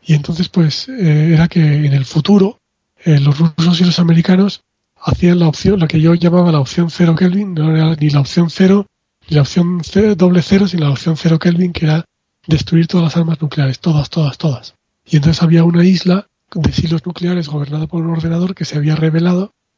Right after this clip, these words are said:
un ordenador americano, y entonces un americano y un ruso se infiltraban juntos en la isla para intentar desactivar el ordenador, eh, luchando contra robots todo el tiempo.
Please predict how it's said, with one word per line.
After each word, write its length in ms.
un 60
ordenador 420
americano, 500
y 100
entonces 440
un 140
americano 520
y 60
un 100
ruso 400
se 160
infiltraban 520
juntos 380
en 60
la 120
isla 200
para 140
intentar 340
desactivar 540
el 80
ordenador, 460
eh, 300
luchando 380
contra 280
robots 480
todo 180
el 60
tiempo. 340